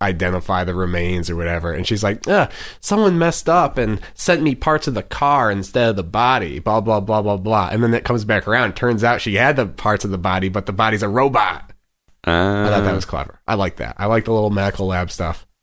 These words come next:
Speaker 1: Lots of fun little notes in here. I say, cue it.
Speaker 2: Also, we should note there's a really dumb last minute twist where one of our heroes turns out to be a robot because the movie, like, needs some sort of shocking
Speaker 1: Well, no, she gets turned into a robot.
Speaker 2: What the,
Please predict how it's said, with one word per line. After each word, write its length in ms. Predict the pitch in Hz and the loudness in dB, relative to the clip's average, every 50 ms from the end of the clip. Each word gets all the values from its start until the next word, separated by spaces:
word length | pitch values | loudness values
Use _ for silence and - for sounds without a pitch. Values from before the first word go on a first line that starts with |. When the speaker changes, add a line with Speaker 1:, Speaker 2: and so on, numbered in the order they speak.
| _ _ - | _ _ -2
Speaker 1:
Lots 160 | - 180 - - | -2 -2 -2 -2
of 60 | - | -2
fun 120 | - 113 104 | 0 0 0
little 120 | 92 82 | 0 -2
notes 220 | 85 82 78 - - | -2 -4 -6 -6 -8
in 60 | - | -6
here. 160 | 82 85 80 - - - - | -6 -6 -6 -6 -8 -10 -4
I 140 | - 151 151 | -2 -2 0
say, 400 | - - 143 131 127 123 120 - - - - _ _ _ - | 0 2 2 2 2 2 0 -4 -10 -20 -20 _ _ _ -6
cue 220 | - - 120 95 | 0 0 2 2
it. 180 | 82 69 - - - - - - - - - - - - - - - - | 0 -2 -8 -12 -16 -12 -8 -8 -8 -8 -10 -18 -20 -20 -20 -20 -8 -2
Speaker 2:
Also, 300 | - 165 190 185 208 190 | 2 2 2 2 2 2
we 80 | 175 - | 2 2
should 160 | - - 127 | 2 2 2
note 180 | 123 120 113 107 | 4 4 4 2
there's 120 | 104 95 | 2 2
a 60 | 104 107 | 2 4
really 240 | 107 104 101 98 87 | 4 4 4 4 2
dumb 260 | 78 - 85 80 78 | 2 2 2 2 2
last 300 | 80 76 76 78 - - | 2 2 0 0 0 0
minute 260 | 82 76 73 - - | 0 0 0 -2 -4
twist 320 | - - 80 71 69 - - | -4 -2 -2 0 0 -2 -2
where 120 | - 78 | -2 0
one 100 | 82 82 | 2 2
of 80 | 76 76 | 2 2
our 140 | 76 73 | 2 2
heroes 320 | 71 80 73 73 71 69 - | 2 4 4 4 2 2 0
turns 260 | - 80 76 71 - | 0 0 0 2 2
out 180 | 71 71 71 - | 2 2 0 -2
to 80 | - | -4
be 120 | - 69 67 | -2 0 0
a 80 | 67 | 0
robot 480 | 65 65 65 65 - - - 58 60 - | 0 0 -2 -2 0 0 -2 -2 -2 -2
because 320 | 78 76 - 95 92 - - | -2 0 0 0 0 -2 -2
the 100 | - 73 | -4 -2
movie, 280 | 73 73 71 73 73 69 | -2 0 0 0 2 2
like, 220 | 71 73 73 73 | 2 2 0 0
needs 360 | 73 69 71 69 67 71 - | 0 0 2 2 0 -2 -2
some 240 | - - 76 71 64 | -2 0 0 0 -2
sort 220 | - - 71 67 | -2 -2 0 0
of 100 | 65 64 | -2 -2
shocking 680 | - - - 71 67 65 - - 71 69 69 69 69 69 | -2 0 2 2 2 2 0 -2 -2 0 0 0 2 2
Speaker 1:
Well, 160 | 208 208 - 185 | 2 2 2 2
no, 220 | 185 196 226 240 | 2 2 2 2
she 180 | - - 185 180 | 0 0 0 2
gets 180 | 180 160 - | 2 0 0
turned 320 | - - 170 190 233 254 254 | -2 -2 0 2 2 4 4
into 220 | 233 180 156 143 | 2 2 2 2
a 60 | 131 117 | 2 4
robot. 640 | 113 110 104 101 87 92 82 80 80 - - - _ _ _ _ _ _ _ _ _ - | 4 2 2 2 0 -2 -2 -4 -6 -10 -12 -16 _ _ _ _ _ _ _ _ _ -10
Speaker 2:
What 160 | - - - | -10 -8 -8
the, 300 | - - - - - | -10 -12 -12 -16 -18